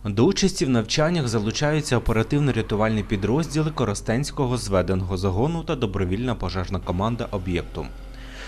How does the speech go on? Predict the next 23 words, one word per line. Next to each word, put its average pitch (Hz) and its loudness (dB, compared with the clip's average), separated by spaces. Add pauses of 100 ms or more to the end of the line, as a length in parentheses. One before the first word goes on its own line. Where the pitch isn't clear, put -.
(120)
Ще - 6
до 196 6
прибуття 170 2
підрозділів 131 0
Д 113 0
С 117 0
Н 123 2
С 147 -2
гасити 110 -2
пожежу 110 -2
приступило 113 -4
відділення 123 2
добровільної 101 2
пожежної 90 -2
команди 95 2
заводу. 90 0 (420)
Приблизна 196 4
площа 175 2
горіння 131 2
складає 104 0
чотириста 110 0
квадратних 90 -2
метри. 87 -2